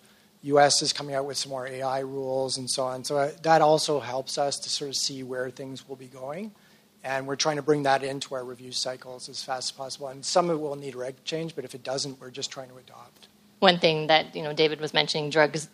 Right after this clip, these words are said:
Speaker 2: people talking to the device people. We've actually just launched and, and created a brand new medical device directorate within our, our branch. Um, seems like a, a small thing, but it's actually quite significant. It really goes to show that we're paying attention to the fact that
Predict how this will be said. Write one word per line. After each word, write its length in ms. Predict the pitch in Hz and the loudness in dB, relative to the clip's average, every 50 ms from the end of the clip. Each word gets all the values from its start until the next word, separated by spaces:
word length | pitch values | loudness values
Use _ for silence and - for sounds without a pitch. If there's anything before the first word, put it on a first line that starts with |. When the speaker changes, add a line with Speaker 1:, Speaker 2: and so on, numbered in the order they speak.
| _ _ - - - - | _ _ -12 -12 -2 2
Speaker 2:
people 200 | - 190 - 160 | 4 6 8 10
talking 220 | - 175 160 165 | 10 10 8 8
to 60 | 156 | 6
the 80 | 151 151 | 2 4
device 300 | 135 165 160 165 160 160 | 4 8 8 8 8 6
people. 260 | - - 160 165 165 | 2 -2 0 4 6
We've 140 | 175 185 185 | 6 8 10
actually 380 | 196 190 185 - - 185 175 160 | 10 8 8 6 4 4 4 6
just 280 | - 165 156 - - - - - - - | 6 6 4 4 0 -4 -20 -10 0 6
launched 320 | 180 170 160 156 - - | 6 6 6 6 2 -2
and, 160 | 160 156 151 | -2 -2 -2
and 220 | 151 156 147 147 - | -4 -4 -4 -4 -4
created 260 | - 160 156 151 160 | -4 -4 -2 -2 -4
a 60 | 151 | 0
brand 260 | - 175 165 165 165 | 4 6 6 6 8
new 140 | 160 160 156 | 8 6 8
medical 280 | 160 156 151 - 165 156 | 6 6 4 6 4 2
device 380 | 160 151 156 156 151 143 - | 4 4 4 4 4 4 2
directorate 560 | - 165 156 156 151 151 - - 226 233 226 | 2 2 4 4 4 4 6 6 8 8 8
within 240 | 185 170 - 175 170 | 6 2 0 0 0
our, 240 | 170 165 165 165 170 - | 0 0 0 -2 -2 0
our 160 | - 170 165 | 2 2 4
branch. 400 | 160 175 170 180 196 196 - - - - - - - - | 4 4 4 4 4 2 0 -4 -6 -10 -16 -4 4 6
Um, 320 | 175 160 156 151 156 - | 8 8 8 6 2 2
seems 260 | - - 196 185 170 | 6 6 6 8 8
like 140 | 180 170 - | 8 8 10
a, 240 | 175 160 156 151 - - - - _ _ - | 8 6 6 4 0 -6 -18 -20 _ _ -4
a 80 | - 175 | -4 -2
small 240 | - 196 180 170 160 | 0 4 4 4 4
thing, 240 | - 180 170 170 | 6 4 4 4
but 100 | 160 170 | 4 4
it's 140 | 165 165 - | 4 8 10
actually 320 | 185 170 165 - - 175 165 | 10 10 10 8 4 4 8
quite 220 | - 185 175 170 | 8 8 8 8
significant. 520 | - 160 151 165 160 185 185 214 196 185 | 6 2 2 4 4 6 6 8 8 10
It 120 | 175 165 160 | 8 8 8
really 420 | 170 170 170 175 170 170 165 156 - 196 - | 6 6 8 8 8 8 6 2 -4 2 6
goes 160 | 190 175 170 - | 8 8 8 6
to 80 | - | 4
show 360 | - - - 165 165 160 160 | 4 6 8 8 8 8 6
that 220 | 165 160 - - - | 6 4 2 2 0
we're 240 | 160 156 156 156 156 | 0 0 0 0 2
paying 220 | - 175 165 160 | 2 2 2 2
attention 340 | 156 - 165 160 165 175 165 | 2 -2 -2 -2 -2 -2 -4
to 80 | 170 160 | -4 -4
the 100 | 160 147 | -4 2
fact 260 | - - - - - | 4 4 4 4 2
that 100 | 170 | -6